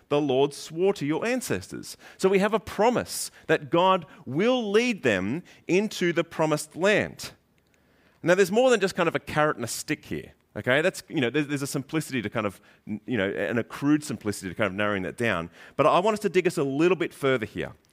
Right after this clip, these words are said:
So again, remember is the first word, and it keeps coming up time and time again. Remember that the Lord your God led you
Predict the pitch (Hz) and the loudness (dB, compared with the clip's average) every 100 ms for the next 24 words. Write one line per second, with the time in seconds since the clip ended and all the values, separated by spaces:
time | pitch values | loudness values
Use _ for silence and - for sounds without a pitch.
0 | _ _ _ _ - 147 139 135 73 _ | _ _ _ _ 2 4 6 2 0 _
1 | _ 113 139 143 156 190 202 98 85 139 | _ -2 0 0 2 2 2 0 0 -2
2 | - - 127 139 131 147 139 - 135 101 | -8 -4 -2 0 -2 2 2 0 0 0
3 | 101 101 117 156 151 - 139 131 95 - | 0 -2 0 -2 -4 -2 -2 0 -2 0
4 | 131 139 135 127 107 95 107 143 147 151 | -2 0 -2 -2 -2 -2 0 0 0 -2
5 | 160 196 226 170 92 85 127 - - - | 2 2 2 2 2 2 -2 -6 -20 -20
6 | - 117 156 - 156 156 165 180 185 160 | -2 4 4 4 -2 0 0 2 2 2
7 | 175 160 110 160 190 226 175 104 - - | 0 0 -2 0 2 4 4 2 -10 -14
8 | 107 123 143 170 220 208 123 127 104 101 | -8 -6 -2 2 4 4 0 0 2 4
9 | 156 | 2